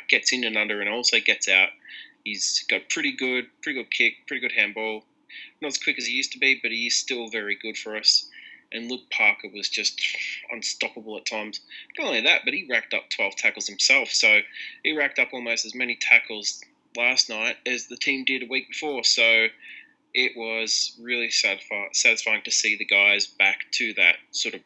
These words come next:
really high pressure, uh, really intense style of play. So overall, very, very happy, even with a couple of injuries and Rowan potentially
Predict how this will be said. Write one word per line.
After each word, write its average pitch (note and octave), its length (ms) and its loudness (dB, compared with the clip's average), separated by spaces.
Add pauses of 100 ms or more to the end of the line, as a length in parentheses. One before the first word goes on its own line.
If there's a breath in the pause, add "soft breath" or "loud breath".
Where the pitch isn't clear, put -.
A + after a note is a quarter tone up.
really G#2 240 4
high G2 260 4
pressure, G2 760 4
uh, G2 240 2
really G2 220 2
intense F#2+ 360 0
style F2 220 0
of F2 100 -12
play. F2+ 200 2
So G2 300 10 (100)
overall, G#2+ 420 -2 (680 loud breath)
very, B2+ 240 2
very G#2 220 2
happy, G#2+ 460 6 (220)
even C#3 260 2
with A2+ 100 -4
a A2 40 -6
couple - 280 -6
of - 40 -4
injuries G2 560 -2
and F#2+ 180 -6 (580 loud breath)
Rowan B2+ 340 -2
potentially G#2 640 4